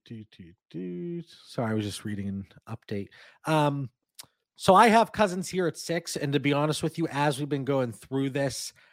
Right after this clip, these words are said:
I would, can I move him to nine?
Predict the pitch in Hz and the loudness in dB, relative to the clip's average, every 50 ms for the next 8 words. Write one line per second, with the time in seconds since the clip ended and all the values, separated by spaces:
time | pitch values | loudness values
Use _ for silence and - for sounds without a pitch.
0 | _ _ _ _ _ _ _ - 139 139 156 170 175 160 156 165 165 160 151 151 | _ _ _ _ _ _ _ -6 -2 2 2 2 2 2 4 4 4 4 4 2
1 | 147 143 151 147 - _ _ _ _ _ _ _ _ _ _ _ _ _ _ _ | 0 -2 -6 -8 -8 _ _ _ _ _ _ _ _ _ _ _ _ _ _ _
2 | _ _ _ _ _ _ _ _ _ _ _ _ _ _ _ _ _ _ _ _ | _ _ _ _ _ _ _ _ _ _ _ _ _ _ _ _ _ _ _ _
3 | _ _ _ _ - - 180 185 220 220 185 165 160 156 - 165 156 147 123 123 | _ _ _ _ -2 0 0 2 2 0 0 0 0 0 -2 -6 -6 -6 -6 -8
4 | 117 107 107 110 113 120 120 113 | -6 -6 -6 -6 -6 -8 -10 -12